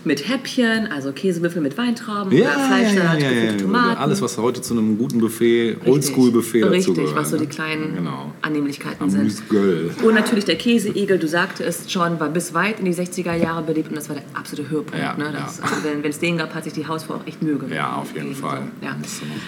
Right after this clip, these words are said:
Speaker 1: Aber selbst Fast Food, äh, Fast Food, die Anfänge von Fast Food, also in den U S A gab's, glaub ich, ab den
Speaker 2: Burger.
Speaker 1: fünfzigern McDonald's, aber hier
Speaker 2: Ja.
Speaker 1: noch lange nicht,
Speaker 2: Nee,
Speaker 1: ne?
Speaker 2: hier noch lange nicht.
Speaker 1: Das Brathähnchen.
Speaker 2: Jo,
Speaker 1: Ja,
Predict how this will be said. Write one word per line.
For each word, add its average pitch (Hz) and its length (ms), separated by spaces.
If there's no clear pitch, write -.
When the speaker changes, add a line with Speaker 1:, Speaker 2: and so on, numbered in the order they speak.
Speaker 1:
Aber 202 180
selbst 220 260
Fast - 340
Food, 143 440
äh, 156 140
Fast 226 540
Food, - 460
die 160 100
Anfänge 208 360
von 185 140
Fast 233 420
Food, 127 320
also 151 180
in 165 80
den 160 140
U 160 60
S - 140
A 175 140
gab's, 175 380
glaub 160 140
ich, - 80
ab 98 60
den 110 80
Speaker 2:
Burger. 147 100
Speaker 1:
fünfzigern 160 480
McDonald's, 180 420
aber 147 120
hier 160 180
Speaker 2:
Ja. 147 40
Speaker 1:
noch 143 100
lange 170 220
nicht, 269 180
Speaker 2:
Nee, 175 80
Speaker 1:
ne? 233 140
Speaker 2:
hier 196 80
noch 247 140
lange 78 140
nicht. 69 200
Speaker 1:
Das 208 240
Brathähnchen. 147 1120
Speaker 2:
Jo, 78 120
Speaker 1:
Ja, 202 180